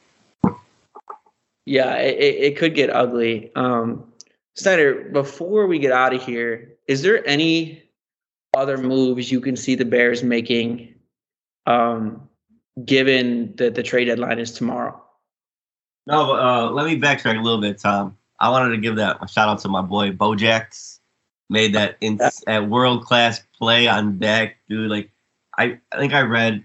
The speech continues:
Speaker 2: like, I'm sorry, I'm not as great as with the X's and O's, maybe you are, but, like, I think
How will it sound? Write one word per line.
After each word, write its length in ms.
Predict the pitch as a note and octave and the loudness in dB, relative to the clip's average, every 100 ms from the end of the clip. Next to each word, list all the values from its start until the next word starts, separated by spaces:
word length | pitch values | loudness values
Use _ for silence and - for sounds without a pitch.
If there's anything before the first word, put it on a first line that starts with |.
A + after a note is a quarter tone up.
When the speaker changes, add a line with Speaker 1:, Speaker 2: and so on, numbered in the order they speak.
| - | -8
Speaker 2:
like, 140 | G#2+ C3 | -4 -2
I'm 140 | A#2+ | 0
sorry, 120 | G#2+ | 0
I'm 80 | G#2+ | 2
not 120 | A2+ | 0
as 80 | G#2 | 0
great 240 | F#2+ A2 | -2 -2
as 60 | G#2+ | -2
with 100 | G#2+ | -4
the 140 | G#2+ G#2 | -4 -4
X's 240 | G2+ G2 | -6 -6
and 100 | G2 | -6
O's, 260 | G2 G#2 F#2 | -4 -4 -4
maybe 180 | G2+ G2+ | -4 -2
you 160 | G2+ | -2
are, 240 | G#2 G2+ G#2 | -2 -2 -2
but, 240 | G2+ G2+ | -2 -2
like, 160 | G2+ G2 | -2 -2
I 80 | G#2 | -2
think 280 | A#2+ A2+ | -4 -6